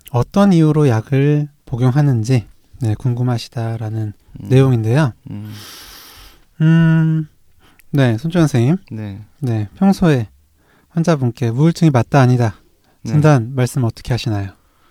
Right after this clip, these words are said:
Speaker 2: 어, 확실한 분들, 제가 느끼기에 확실하다고 생각하는 분들은 일부 말씀드리고요.
Speaker 1: 음.
Speaker 2: 대-, 그보다는 조금 더 많은 비율로는, 어, 잘 모르겠다.
Speaker 1: 음.
Speaker 2: 근데 지금 이렇게, 이렇게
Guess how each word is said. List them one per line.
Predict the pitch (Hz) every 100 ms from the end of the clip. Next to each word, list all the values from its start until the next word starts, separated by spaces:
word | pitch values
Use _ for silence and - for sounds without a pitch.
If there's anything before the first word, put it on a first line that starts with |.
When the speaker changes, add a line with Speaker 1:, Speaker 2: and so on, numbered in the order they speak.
| _ _ _ _ _ _ _
Speaker 2:
어, | 113 110 110
확실한 | 170 - 190 180
분들, | 160 147 135 131 117 101
제가 | - 147 143 127
느끼기에 | 107 127 120 123 120 123 123 95 101
확실하다고 | 139 - 147 139 131
생각하는 | 131 135 135 135 123
분들은 | 117 113 113 101
일부 | 107 120 120
말씀드리고요. | 92 - 113 - 98 - 113 123
Speaker 1:
음. | 139 120 110 107 _ _ _ _ _
Speaker 2:
대-, | 117 113 113 117
그보다는 | - 123 139 143 131 131 123
조금 | - 156
더 | 139
많은 | 107 101 113
비율로는, | - 107 104 107 120 120 98 _ _ _ _ _ _ -
어, | - - - - - - -
잘 | -
모르겠다. | 92 98 92 - 87 _ 143
Speaker 1:
음. | 127 120 113 110 110 - _
Speaker 2:
근데 | 113 107
지금 | - 113 110 -
이렇게, | 85 85 113 - 117
이렇게 | - 113